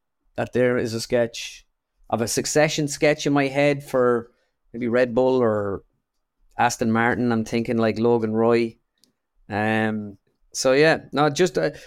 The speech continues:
and for me, yeah, a lot of people go on about, like, the impressions are, like, funny-ish.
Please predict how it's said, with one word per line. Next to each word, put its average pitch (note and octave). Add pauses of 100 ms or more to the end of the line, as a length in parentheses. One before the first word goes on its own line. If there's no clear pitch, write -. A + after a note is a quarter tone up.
and C#3+
for F3
me, G3
yeah, F3
a -
lot E3+
of D3
people D3+
go C#3
on D3+
about, C3
like, A#2+
the C3
impressions E3+
are, C3
like, A#2
funny-ish. D#3+